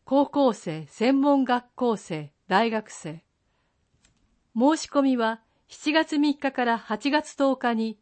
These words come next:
ボランティアセンター二七の八零一零へ。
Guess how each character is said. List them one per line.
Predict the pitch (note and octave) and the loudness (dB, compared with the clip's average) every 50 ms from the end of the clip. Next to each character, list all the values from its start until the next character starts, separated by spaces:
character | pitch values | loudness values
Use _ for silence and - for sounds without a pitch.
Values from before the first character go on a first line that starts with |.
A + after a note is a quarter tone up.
| _ _ _ _ _ _ _ _ _ | _ _ _ _ _ _ _ _ _
ボ | G3+ G#3+ A#3 | 0 2 4
ラ | C4+ D#4 | 4 4
ン | D#4+ D4+ | 4 0
テ | - C#4+ | 0 0
ィ | D4 D4 | 0 0
ア | C#4 | 0
セ | - C#4+ C4+ | 0 0 0
ン | B3+ A3 | 0 0
タ | - _ E3+ D#3 D3+ D3 D#3 - _ | -4 _ -10 -10 -10 -12 -14 -18 _
ー | _ _ _ _ _ _ _ _ | _ _ _ _ _ _ _ _
二 | G#3 G#3 C4 C#4+ D4+ D#4 | 0 2 4 4 4 4
七 | D4 C#4+ C#4 A#3+ G#3 F#3+ | 4 2 2 0 -2 -4
の | E3+ E3 E3+ - _ _ _ _ _ | -6 -8 -10 -14 _ _ _ _ _
八 | _ - G3 F#3+ - - D#4 E4 | _ -8 -8 -8 -4 -2 -2 0
零 | D#4 D#4+ D#4 C#4+ C4 A#3+ | 2 2 2 2 2 2
一 | F#3 E3+ D#3 - - - C4+ C4 | 0 -4 -6 -10 -4 -4 0 2
零 | C4+ C4 A#3+ G#3+ G3 F3 D#3+ D3+ | 2 2 2 2 0 -4 -6 -8
へ。 | D3+ F3+ - | -12 -14 -18